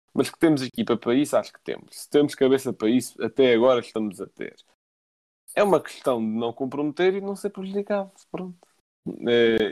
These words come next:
é, é uma questão de muitos fatores, porque é assim, estamos aí em dezembro, no início de dezembro. O campeonato acaba, acaba em maio, ainda falta muito jogo, estamos à nona jornada, ainda falta muita coisa.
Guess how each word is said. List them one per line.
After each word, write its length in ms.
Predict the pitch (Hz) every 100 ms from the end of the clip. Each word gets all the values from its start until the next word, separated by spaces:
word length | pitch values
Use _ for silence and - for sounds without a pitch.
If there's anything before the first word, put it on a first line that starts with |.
| 98
é, 20 |
é 380 | 110 104 - 110
uma 160 | 123 123
questão 180 | 143
de 60 | 135
muitos 200 | 135 127
fatores, 360 | 135 127 160 156
porque 180 | 113
é 20 | 117
assim, 140 | -
estamos 280 | 90 98 98
aí 140 | 139
em 100 | 160
dezembro, 460 | 127 107 110 95 92
no 120 | 92
início 360 | 101 120 - 90
de 60 | 90
dezembro. 340 | 98 92 - _ _ _
O 40 | -
campeonato 420 | 101 107 139 147
acaba, 220 | 165 160 131 127 107
acaba 280 | 107 143 135
em 60 | 107
maio, 300 | 101 90 92
ainda 140 | 101 104
falta 240 | 117 92
muito 300 | 98 143 117
jogo, 280 | 101 120 131
estamos 200 | 117 104
à 60 | 98
nona 260 | 104 123 101
jornada, 420 | 95 95 101 110
ainda 120 | 104 104
falta 180 | 98 98
muita 260 | 110 104
coisa. 160 | -